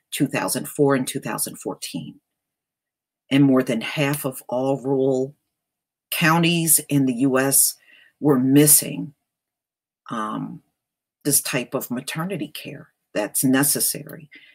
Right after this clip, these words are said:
And they found that only nine percent of rural counties lost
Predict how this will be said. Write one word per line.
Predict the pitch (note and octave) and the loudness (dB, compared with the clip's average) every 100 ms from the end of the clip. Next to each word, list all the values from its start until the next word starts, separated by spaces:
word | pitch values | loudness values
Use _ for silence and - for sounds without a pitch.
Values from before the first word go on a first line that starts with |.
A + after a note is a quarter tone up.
| - - | -6 2
And | C#3+ | 4
they | C3 | 4
found | - D3 C3 B2+ | 2 2 2 2
that | B2+ | 0
only | C3 B2+ | 2 2
nine | B2 A#2 D3 E3 | 0 0 2 0
percent | - C#3+ - - B2 - | -2 -4 -2 0 -2 -6
of | - - | -12 -10
rural | B2+ C#3 C#3+ C#3 | -4 0 0 -2
counties | - D#3 D#3 C3 G#2 C#2+ - - _ _ - | -6 0 2 2 -2 -6 -8 -8 _ _ -4
lost | B2+ C3 E3+ - | 2 4 4 2